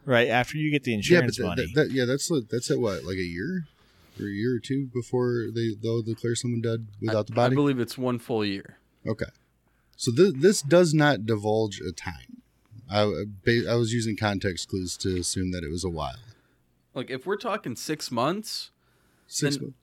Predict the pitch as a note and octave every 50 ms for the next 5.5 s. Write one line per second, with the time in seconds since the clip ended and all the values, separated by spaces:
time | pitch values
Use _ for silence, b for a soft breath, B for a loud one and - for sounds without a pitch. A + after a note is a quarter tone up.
0 | - B2+ D3 F3 F3 - G#3 G3 F3 G3 F#3 F#3+ F3+ F3+ E3 C#3 - - - -
1 | - _ - _ - _ _ _ _ - F3+ E3 D3 C3+ A#2 A#2+ C#3 E3 F3 D3
2 | G#2 G#2 G2+ G#2 G#2 G#2 G#2+ A#2+ C3+ D3 C#3 - _ _ _ - A#2 G#2+ G#2 F#2+
3 | - _ - - - C#3+ B2+ A2+ A2 - - D#3 D3+ C#3+ C3+ B2+ A2+ G#2 G2+ A#2
4 | B2+ C#3+ C#3 A#2+ A2 - - - b b b b b b b b C#3+ C#3+ B2+ B2+
5 | C3 G#3+ G#3 G3+ G3 G3+ F#3+ G#2 F2 E2